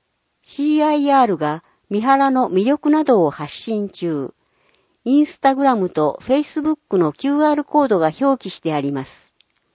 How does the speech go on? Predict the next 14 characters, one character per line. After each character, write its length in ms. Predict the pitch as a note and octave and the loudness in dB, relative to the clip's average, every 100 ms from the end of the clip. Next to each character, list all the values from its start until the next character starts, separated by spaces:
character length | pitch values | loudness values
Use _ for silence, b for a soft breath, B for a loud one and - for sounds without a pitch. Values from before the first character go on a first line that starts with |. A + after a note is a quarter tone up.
| _ _ _ _ _ _ _ _ _ _ _ _ _ _ _ _ | _ _ _ _ _ _ _ _ _ _ _ _ _ _ _ _
多 120 | - G3+ | -8 -2
言 280 | C#4+ D4+ | 2 2
語 140 | D4 D4 | 2 0
相 260 | - D4 | 0 0
談 280 | D4 C#4 C4 | 2 2 2
窓 260 | A#3+ A3+ F#3+ | 2 2 0
口、 400 | D#3 - - - _ _ _ _ | -2 -10 -18 -18 _ _ _ _
市 200 | - - | -12 -2
役 220 | C4 D4 | -2 -2
所 200 | - F#3 | -2 0
本 300 | D#3 F#3 A#3 | 2 0 0
庁 400 | A3+ G#3 G3 F#3 | -2 0 2 2
四 280 | - F3 F#3 | 0 0 -2
階。 380 | F#3 E3 D3 - | -4 -8 -8 -10